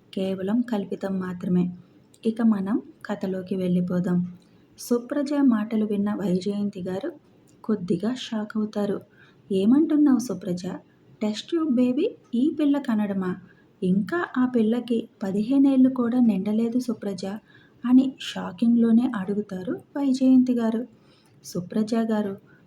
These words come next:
తన బ్యాగ్లో ఉన్న ఒక క్రీమ్ తీసి భూమి సెన్సిటివ్ ప్లేస్ మీద వేసి గ్లౌజ్ తొడుగుకున్న చేతిని నెమ్మదిగా లోపలికి పెట్టి టెస్ట్ చేయడం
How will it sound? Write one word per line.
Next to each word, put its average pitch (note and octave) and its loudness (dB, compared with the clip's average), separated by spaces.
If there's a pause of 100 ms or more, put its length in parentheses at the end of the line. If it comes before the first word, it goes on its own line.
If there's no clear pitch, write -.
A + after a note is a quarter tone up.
(180)
తన B3+ 6
బ్యాగ్లో G#3+ 0
ఉన్న A#3 4
ఒక A3 -2
క్రీమ్ G#3 -2
తీసి G3+ -6 (520)
భూమి D4 4
సెన్సిటివ్ B3+ 2
ప్లేస్ A#3 -4
మీద A3+ 2
వేసి F3+ -6 (480)
గ్లౌజ్ A3+ 0
తొడుగుకున్న B3 0
చేతిని G3+ -4 (120)
నెమ్మదిగా G3 -2
లోపలికి G3+ -4
పెట్టి F#3+ -8 (140)
టెస్ట్ A#3+ -4
చేయడం A3+ 0